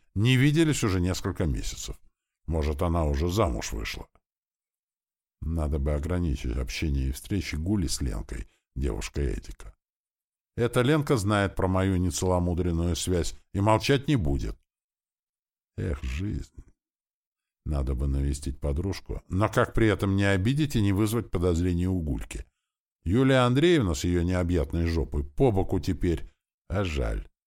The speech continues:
Сладкая женщина и фигура с задницы шикарная. У Гульки тоже должны быть какие-нибудь планы на последнюю свободную неделю.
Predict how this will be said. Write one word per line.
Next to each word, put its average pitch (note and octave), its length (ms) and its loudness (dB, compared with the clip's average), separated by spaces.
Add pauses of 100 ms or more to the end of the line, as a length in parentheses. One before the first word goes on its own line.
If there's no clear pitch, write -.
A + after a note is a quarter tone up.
(200)
Сладкая D3 580 6
женщина B2+ 500 2
и A#2+ 40 2
фигура C#3 420 4
с A#2 40 0
задницы A#2 460 2
шикарная. A#1 840 -4 (2750)
У C2+ 80 -6
Гульки D2 380 -4
тоже F#2+ 320 -2
должны G2 360 0
быть E2 180 -6
какие-нибудь E2+ 680 -2
планы E2 320 0
на D2+ 120 -2
последнюю D2+ 580 -2
свободную D2+ 680 -2
неделю. C#2+ 600 -4